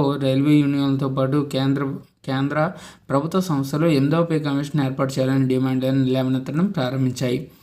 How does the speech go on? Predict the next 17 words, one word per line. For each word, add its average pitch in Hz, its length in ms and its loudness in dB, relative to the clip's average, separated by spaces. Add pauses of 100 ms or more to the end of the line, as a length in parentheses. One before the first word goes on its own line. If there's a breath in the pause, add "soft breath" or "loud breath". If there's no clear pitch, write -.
(200 soft breath)
ఉత్తర్వుల 147 460 2
జారీ. 123 340 0 (440 loud breath)
కార్మిక 175 380 2 (120)
ఉపాధి 160 380 2
మంత్రిత్వ 156 440 -2
శాఖ 147 300 -2 (200)
ఈ 135 140 4
ఏడాది 151 460 4
ఏప్రిల్ 147 360 2
ఇరవైవ 139 420 2
తేదీన 143 360 -2
విడుదల 139 280 0
చేసినటువంటి 135 580 0
ఉత్తర్వుల్లో 147 640 0
అనేక 135 240 0
విషయాలు 127 380 -4
తెలిపింది. 127 460 0